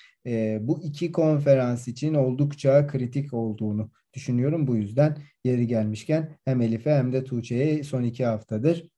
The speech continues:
e, bizlere oturumlarımızı, e, sonlandırmamızı sağlayan,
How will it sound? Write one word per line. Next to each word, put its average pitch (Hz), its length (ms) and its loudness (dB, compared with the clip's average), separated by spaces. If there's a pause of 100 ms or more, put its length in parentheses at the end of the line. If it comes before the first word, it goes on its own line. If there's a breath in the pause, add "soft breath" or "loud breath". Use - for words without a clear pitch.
(160)
e, 107 600 -4
bizlere 123 580 0
oturumlarımızı, 120 1200 -2 (260)
e, 120 180 -6
sonlandırmamızı 117 1040 -2 (440 soft breath)
sağlayan, 123 640 2